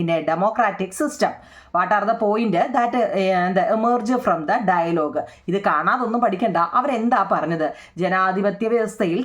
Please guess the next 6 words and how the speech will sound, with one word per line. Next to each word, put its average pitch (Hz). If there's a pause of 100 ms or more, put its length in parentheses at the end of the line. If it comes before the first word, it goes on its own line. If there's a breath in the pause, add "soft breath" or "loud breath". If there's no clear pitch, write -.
തെരഞ്ഞെടുപ്പിനുള്ള 226
പ്രാധാന്യത്തെ 214
സൂചിപ്പിക്കുന്ന 202
സംഭാഷണമാണ് 196 (300 loud breath)
മുകളിൽ 214
കൊടുത്തിരിക്കുന്നത്. 185